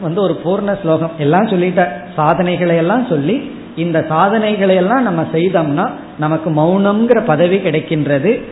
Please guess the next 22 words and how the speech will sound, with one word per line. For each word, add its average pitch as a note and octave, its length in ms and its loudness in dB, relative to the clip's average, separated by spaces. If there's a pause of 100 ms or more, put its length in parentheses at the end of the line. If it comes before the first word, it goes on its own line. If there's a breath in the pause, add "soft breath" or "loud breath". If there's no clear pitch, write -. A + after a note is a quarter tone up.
(160)
இந்த D#3 220 0
மௌனத்துக்கு G3+ 800 2
மேல F#3+ 320 -2
நம்ம E3+ 260 -2
ஒண்ணு C#3+ 300 -2
அடைய D#3+ 320 -2
வேண்டியதில்லை. C3 760 -4 (880)
மௌனம்ங்கிறதுக்கு F#3+ 840 2
பல E3+ 200 2
அர்த்தம் F#3 260 0
சொல்லலாம். E3+ 420 -2 (400)
அதாவது F3+ 300 2 (120)
ரியாக்ட் F#3 480 2
பண்ணாம F#3+ 380 4
இருக்கிறது G#3 380 2
ஒரு F#3+ 160 4
மௌனம். D3+ 420 0 (180)
யாராவது D#3 440 2
நம்ம F#3 200 0
கிட்ட F#3 160 0
என்னமோ F#3 360 0
பண்ணுகிறார்கள், E3+ 720 0